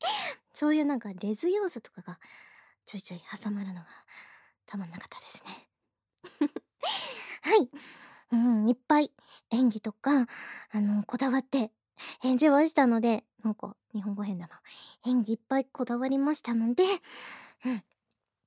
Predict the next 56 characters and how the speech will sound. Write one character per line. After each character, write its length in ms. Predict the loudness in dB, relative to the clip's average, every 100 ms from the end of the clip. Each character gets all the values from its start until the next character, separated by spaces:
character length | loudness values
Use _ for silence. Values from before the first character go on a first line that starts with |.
| -4
楽 260 | 2 2 4
し 120 | 4
ん 100 | 4
で 200 | 0 -6 -8
い 80 | -4
た 140 | -4
だ 100 | -4
け 180 | -8 -8
る 120 | -8
と 200 | -8 -10 _ -2
嬉 220 | -2 -2
し 220 | -6 -4
い 20 |
で 100 | 0
す。 220 | 0 0 _ _ _ -14 -12 -12 -14 -18 -20 _ _ _ -18
ア 200 | -14 -14
ン 40 | -16
ナ 180 | -18 -18
ち 80 | -16
ゃ 20 |
ん 140 | -18 -20
の 80 | -12
こ 80 | -12 -12 -14
と 80 | -4
好 300 | -2 -2 -4 _ _ _ _ _ _ -20 -20
き 100 | -20
に 60 | -18 -20 -20
な 160 | -20
っ 40 | -20 -20
て 80 |
あ 20 | -18 -18 -18 -20 -16 -16 -14 -12 -12 -12 -12 -14 -10 -10
げ 80 | -8
て。 80 | -12
<laughs> 80 | -18 _ _ -6 -4 -2 -6 -10 -16
い 60 |
っ 20 | -16 -10
ぱ 120 | -10
い 40 | -8 -10
甘 240 | -10 -10 -10
々 240 | -12 -12
し 100 | -12
て、 100 | -12 -10 -8 -8 -10 -14 -20 -20 -16 -14 -14 -12
み 60 |
お 20 | -10
り 80 | -10
ち 160 | -10 -12
ゃ 80 | -10
ん 40 |
と 80 | -10
一 60 | -10
緒 120 | -10
に 40 | -10 -14 -14 -14 -12 -12 -14 -20 -16 -16
い 40 |
っ 40 | -8
ぱ 180 | -2
い 40 | -2